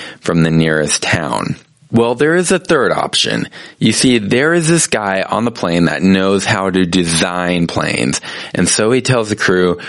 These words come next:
what to do and how to build the plane. Now, keep in mind, they are all in a desert with limited amount of water.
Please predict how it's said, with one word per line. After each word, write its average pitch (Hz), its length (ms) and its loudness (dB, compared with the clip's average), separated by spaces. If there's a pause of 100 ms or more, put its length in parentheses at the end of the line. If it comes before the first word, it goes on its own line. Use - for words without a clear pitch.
(140)
what - 300 -2
to 120 120 2
do 104 400 4
and 92 100 0
how 113 220 0
to 120 80 0
build 98 240 0
the 92 80 -4
plane. 87 640 0 (340)
Now, 92 340 -2
keep 156 280 0
in 151 80 0
mind, 92 560 -2
they 104 340 2
are 101 260 0
all 98 540 0
in 98 220 0
a 107 40 0
desert 92 680 -2 (160)
with 101 260 0
limited 104 800 2 (140)
amount 87 540 2 (140)
of 92 160 0
water. 80 680 0